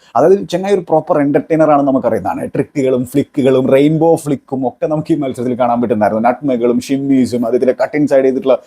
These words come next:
മൂവുകളും അദ്ദേഹത്തിൻ്റെ വൺ ടച്ച് പാസിങ്ങുകളും അദ്ദേഹത്തിൻ്റെ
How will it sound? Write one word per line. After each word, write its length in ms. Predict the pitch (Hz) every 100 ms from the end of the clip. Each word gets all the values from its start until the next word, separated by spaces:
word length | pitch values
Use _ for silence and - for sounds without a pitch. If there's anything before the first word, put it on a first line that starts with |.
| - -
മൂവുകളും 600 | 139 151 151 123 123 127
അദ്ദേഹത്തിൻ്റെ 480 | 120 131 127 123 123 - -
വൺ 240 | 117 127 143 143
ടച്ച് 200 | 139 113
പാസിങ്ങുകളും 760 | 127 131 - 143 135 123 120
അദ്ദേഹത്തിൻ്റെ 520 | 117 123 117 127 120